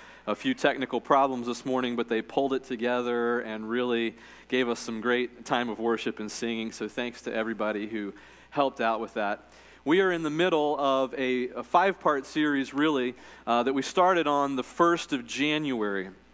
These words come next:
And on the first, we talked about, uh, resolution, but really the resolution of Jesus. And then since then, we've been talking about following Jesus. This has been a discipleship series.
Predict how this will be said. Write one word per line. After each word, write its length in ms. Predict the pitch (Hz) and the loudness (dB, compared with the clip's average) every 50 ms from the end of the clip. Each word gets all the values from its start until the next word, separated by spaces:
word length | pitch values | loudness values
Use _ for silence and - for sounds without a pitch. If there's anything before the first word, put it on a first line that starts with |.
| - - - - _ _ | -20 -18 -20 -20 _ _
And 220 | - 139 131 131 143 | -4 -2 0 0 2
on 240 | 135 135 147 147 147 | 4 4 4 4 2
the 80 | 131 | -2
first, 480 | - - - 170 170 170 160 - - - | -4 0 2 4 4 4 4 0 -2 -6
we 80 | 131 | -6
talked 320 | 120 - 160 151 160 - - | 0 4 4 4 4 2 0
about, 420 | 127 131 127 127 123 120 - - | 0 2 2 2 2 0 -4 -4
uh, 140 | 127 120 117 | -2 -2 -2
resolution, 800 | 113 123 139 143 131 143 135 123 131 147 160 151 - 135 120 117 | 2 2 2 2 2 0 0 2 2 2 2 0 -2 -6 -4 -4
but 100 | 123 - | -2 0
really 220 | 135 147 135 127 | 2 2 2 2
the 100 | 123 123 | 0 0
resolution 640 | 131 131 131 123 131 127 131 131 131 123 - 135 123 | 0 0 0 0 0 0 0 0 0 -2 -4 -4 -4
of 180 | 117 104 110 - | -4 -6 -6 -10
Jesus. 680 | - - 139 143 147 151 131 120 117 110 113 - - - - - - - - - - - - | -8 -4 -2 0 0 0 0 0 -2 -2 -2 -4 -8 -12 -16 -20 -20 -20 -20 -20 -20 -16 -8
And 120 | - 123 143 | -4 0 0
then 120 | 165 170 | 0 0
since 360 | 170 - - 220 226 208 - | 0 0 0 0 0 2 0
then, 160 | 196 175 165 165 | 0 0 2 0
we've 120 | 165 156 | 0 0
been 140 | 147 147 143 | 0 -2 -4
talking 420 | - - 180 170 165 - 170 156 | 0 2 2 2 2 0 -4 -4
about 320 | 151 139 139 131 147 165 - | 0 0 2 2 2 0 -4
following 680 | - - - 175 175 180 185 185 175 156 147 143 135 123 | -10 -2 0 2 4 4 2 2 0 -2 -2 -4 -6 -6
Jesus. 460 | - 143 156 170 156 127 117 - - | -2 0 0 0 0 0 -4 -4 -4
This 140 | 147 135 147 | -6 -6 -6
has 100 | 135 127 | -6 -4
been 160 | 139 139 131 | -2 -2 -2
a 40 | 120 | -2
discipleship 880 | 113 127 - - - 165 170 185 - 165 156 - - 143 131 123 - | -2 -6 -6 -2 0 0 0 0 -2 -4 -4 -4 -2 -4 -4 -4 -4
series. 720 | - - - - 185 185 190 170 113 92 92 82 - - | -10 -14 -8 -6 -4 -2 -2 -2 -2 -4 -6 -10 -14 -18